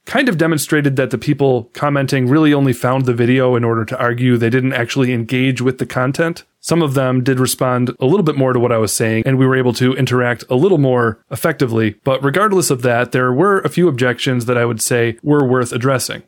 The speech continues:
One interesting question that I saw asked was, "Look, if Jesus came to earth and he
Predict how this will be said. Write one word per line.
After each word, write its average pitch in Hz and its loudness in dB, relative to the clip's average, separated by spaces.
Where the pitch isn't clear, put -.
One 202 2
interesting 143 0
question 131 -2
that 117 -2
I 113 0
saw 117 -2
asked 117 -2
was, 120 0
"Look, 143 0
if 131 -2
Jesus 127 -2
came 165 0
to 151 -2
earth 131 -2
and 127 -2
he 147 -2